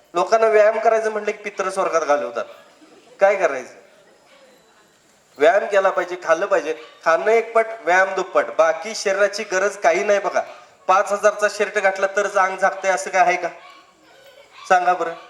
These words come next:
अहो, पाचशे रुपयाचा असू दे, खरं अंग असं पाहिजे की त्याच्यावर पाच हजारचा वाटला पाहिजे. बरोबर आहे का नाही? ही साडी नेसतात, सगळ्यात महागातली साडी नेसायची. साडी नेसली का नाही महागातली, बाई बगळ्यासारखी चालते अशी. काय करायचं?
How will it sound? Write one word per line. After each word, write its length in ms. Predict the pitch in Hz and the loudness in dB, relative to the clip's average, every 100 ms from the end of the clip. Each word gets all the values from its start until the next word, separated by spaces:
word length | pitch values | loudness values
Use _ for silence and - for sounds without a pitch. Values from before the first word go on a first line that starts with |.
| - - - - | -20 -20 -20 -2
अहो, 100 | 190 | -2
पाचशे 320 | 208 247 - | 2 0 2
रुपयाचा 360 | 233 233 214 202 | -4 0 2 2
असू 180 | 170 156 | 0 -4
दे, 140 | 123 123 | -12 -8
खरं 120 | 180 | 0
अंग 260 | 196 190 208 | 0 2 4
असं 260 | 202 190 | 2 2
पाहिजे 280 | 214 214 208 | 0 0 0
की 80 | 208 | -4
त्याच्यावर 280 | 208 202 202 | -2 0 2
पाच 220 | 196 180 | 0 0
हजारचा 300 | 180 170 170 | -2 -2 0
वाटला 280 | 160 143 127 | 0 -2 -4
पाहिजे. 280 | 117 113 - - - - | -6 -10 -14 -20 -20 0
बरोबर 280 | 180 214 220 | 2 4 2
आहे 120 | 208 | 2
का 80 | 170 | -2
नाही? 160 | 123 - - - _ _ _ 185 | -4 -14 -20 -20 _ _ _ -2
ही 480 | 214 208 185 170 - - - _ _ | 0 0 -2 -6 -10 -16 -20 _ _
साडी 380 | - 185 180 208 | 2 2 2 0
नेसतात, 340 | 220 214 220 | 0 2 -2
सगळ्यात 400 | 220 214 180 196 202 | 0 -4 0 -2 0
महागातली 380 | 202 175 190 185 | 2 2 2 -2
साडी 300 | 202 202 175 | 0 0 0
नेसायची. 500 | 185 185 247 139 - - - _ - | -4 -4 -4 -8 -10 -20 -20 _ 2
साडी 340 | 196 190 208 | 2 4 0
नेसली 300 | 226 220 226 | -4 -6 -2
का 80 | 240 | 2
नाही 120 | 240 | 4
महागातली, 480 | 220 180 190 190 175 | 4 2 0 -4 0
बाई 220 | 175 190 | 2 2
बगळ्यासारखी 640 | 202 190 185 202 220 208 | 0 2 2 2 0 -2
चालते 340 | 208 175 - 131 | -4 -6 -4 -12
अशी. 200 | - - - - - - - - - - - - - 640 - - - 240 - - - | -12 -20 -20 -20 -20 -20 -16 -16 -12 -12 -10 -10 -8 -8 -6 -6 -6 -6 -6 -6 -2
काय 160 | 196 214 | -2 0
करायचं? 400 | 208 170 143 - | 0 -2 -4 -10